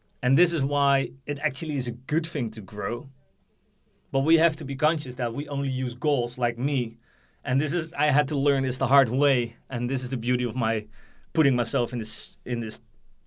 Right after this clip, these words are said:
stress test experiment, being my own guinea pig.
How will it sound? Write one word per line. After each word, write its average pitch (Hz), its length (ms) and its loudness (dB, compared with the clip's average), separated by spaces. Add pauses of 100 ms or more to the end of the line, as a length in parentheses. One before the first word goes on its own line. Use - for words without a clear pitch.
stress - 400 -2
test - 380 -4 (640)
experiment, 135 640 2
being 123 240 0
my 120 120 -2
own 123 200 0
guinea 143 240 0
pig. 73 260 -12